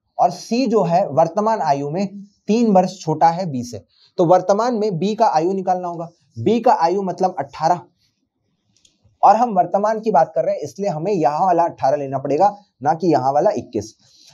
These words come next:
तो वर्तमान में बी जो है वो अठारह साल, अठारह यूनिट है, एक यूनिट बराबर तीन साल, तो अठारह मतलब तीन गुना कर दीजिए,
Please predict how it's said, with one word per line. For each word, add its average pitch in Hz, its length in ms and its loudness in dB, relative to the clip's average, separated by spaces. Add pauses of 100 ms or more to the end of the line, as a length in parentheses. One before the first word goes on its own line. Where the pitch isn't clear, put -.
(200)
तो 170 80 0
वर्तमान 208 580 2
में 180 300 -10
बी 214 180 0
जो 170 200 0
है 156 180 4
वो 165 160 -2
अठारह 165 480 2
साल, 127 360 -2
अठारह 208 360 0
यूनिट 143 340 -6
है, 190 120 -4 (280)
एक 240 260 4
यूनिट 196 220 -2
बराबर 147 320 4
तीन 160 200 -8
साल, 208 200 0
तो 214 120 -2
अठारह 151 440 -2
मतलब 165 320 -4
तीन 160 280 -2
गुना 156 160 0
कर 139 160 0
दीजिए, 131 240 -2